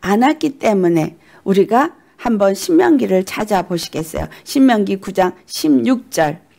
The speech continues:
그들이 뭘 했는지를 기록하고 있어요. "하나님 여호와께 범죄하여 자기를 위하여 송아지를 부어 만들었어요. 그리고서 여호와께서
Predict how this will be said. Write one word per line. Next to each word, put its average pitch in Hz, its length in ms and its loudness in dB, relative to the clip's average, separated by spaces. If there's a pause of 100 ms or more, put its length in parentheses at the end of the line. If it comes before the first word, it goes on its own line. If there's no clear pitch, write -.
(380)
그들이 247 640 0 (960)
뭘 202 260 2
했는지를 160 680 -2
기록하고 175 520 -6
있어요. - 300 -14 (640)
"하나님 214 480 0
여호와께 160 460 0
범죄하여 151 720 -6
자기를 262 520 -2
위하여 160 520 0 (160)
송아지를 320 720 0
부어 165 320 -4
만들었어요. 160 720 -6 (1000)
그리고서 165 680 -2 (260)
여호와께서 160 1000 -2